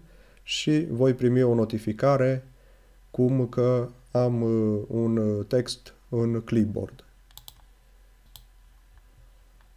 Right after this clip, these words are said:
Bineînțeles, telefonul mobil trebuie să fie și el conectat la internet, nu este nevoie să fie conectat la aceeași rețea ca și calculatorul sau laptopul.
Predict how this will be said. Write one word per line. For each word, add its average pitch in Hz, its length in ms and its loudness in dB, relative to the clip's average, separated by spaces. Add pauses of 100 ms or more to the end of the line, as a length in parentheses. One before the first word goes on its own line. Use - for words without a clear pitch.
(320)
Bineînțeles, 139 720 0
telefonul 127 560 0
mobil 117 380 2
trebuie 117 320 2
să 117 120 -6
fie 113 200 -2
și - 180 -4
el 113 160 2
conectat 113 520 -2
la 110 140 2
internet, 113 760 -2
nu 135 160 0
este 120 560 0
nevoie 113 340 2
să 107 140 -4
fie 113 280 0
conectat 113 500 0
la 107 120 2
aceeași 107 440 0
rețea 107 360 0
ca 104 120 -6
și 110 240 -2
calculatorul 107 720 0
sau 101 220 -4
laptopul. 160 680 -2